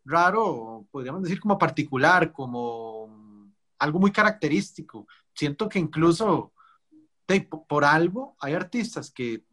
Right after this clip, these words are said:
no sé, usted lo escucha un segundo literalmente y usted sabe quién es, por su forma tan característica de, de, de mucho, de su voz, de su música, de sus composiciones, de, etcétera. Muchos de los que están en el top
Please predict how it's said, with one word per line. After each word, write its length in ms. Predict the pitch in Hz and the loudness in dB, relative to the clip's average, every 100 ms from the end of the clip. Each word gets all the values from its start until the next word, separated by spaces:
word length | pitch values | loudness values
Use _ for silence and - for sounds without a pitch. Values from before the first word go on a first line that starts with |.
| _ | _
no 220 | 139 135 156 | -6 -2 2
sé, 240 | 170 156 | 4 2
usted 240 | 131 - 160 | -2 0 2
lo 60 | |
escucha 500 | 190 - 247 - - - | 2 2 0 0 -6 0
un 180 | 208 220 | 4 4
segundo 400 | 262 247 254 277 | 4 4 4 4
literalmente 800 | 202 165 127 165 202 233 240 285 | 2 0 2 4 4 4 0 -4
y 80 | 139 | -6
usted 200 | - 151 | -4 0
sabe 220 | 185 180 | 2 2
quién 180 | 175 160 | 0 0
es, 320 | 220 - - _ _ _ _ _ | -2 -6 -16 _ _ _ _ _
por 200 | 143 135 | 0 0
su 300 | - 135 123 | 0 -2 0
forma 340 | - 156 185 190 | 4 6 6 4
tan 140 | 190 | 0
característica 960 | 156 131 - 123 139 139 190 202 180 - | 2 0 -2 -4 -4 -4 0 2 2 -2
de, 300 | 113 110 101 | -10 -8 -8
de, 340 | 107 101 98 - _ | -10 -10 -12 -18 _
de 140 | 110 | 0
mucho, 340 | 135 269 - 139 | 4 4 4 2
de 80 | |
su 120 | 117 117 | 2 2
voz, 260 | 156 220 | 4 4
de 100 | 185 | 2
su 160 | - 113 | 0 -4
música, 500 | 123 190 226 - 196 | -2 -2 -2 0 0
de 60 | |
sus 140 | 131 117 | 0 -8
composiciones, 680 | 117 104 107 104 151 214 190 | -12 -8 -8 -2 2 2 0
de, 180 | 110 - _ _ _ | -6 -10 _ _ _
etcétera. 540 | 117 - 202 202 123 98 _ _ _ | -10 0 0 2 0 -2 _ _ _
Muchos 460 | 127 147 165 226 214 | 2 4 6 4 6
de 80 | |
los 140 | 214 - | 4 4
que 60 | |
están 200 | 135 170 | -2 0
en 80 | 214 | 2
el 160 | 170 - | 0 2
top 300 | 202 294 | 2 2